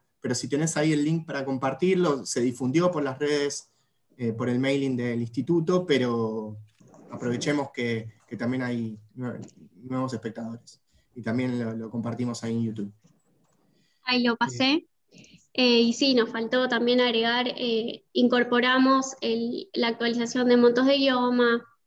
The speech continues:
Speaker 2: y demás cuestiones que, que se detallan más en, en el trabajo.
Speaker 1: Muchas gracias, Gina. Em, bien, tenemos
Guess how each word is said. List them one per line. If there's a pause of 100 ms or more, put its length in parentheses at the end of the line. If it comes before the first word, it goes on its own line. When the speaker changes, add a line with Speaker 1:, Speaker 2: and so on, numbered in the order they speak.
(140)
Speaker 2:
y
demás
cuestiones
que,
que
se
detallan
más
en,
en
el
trabajo. (2000)
Speaker 1:
Muchas
gracias,
Gina. (520)
Em,
bien,
tenemos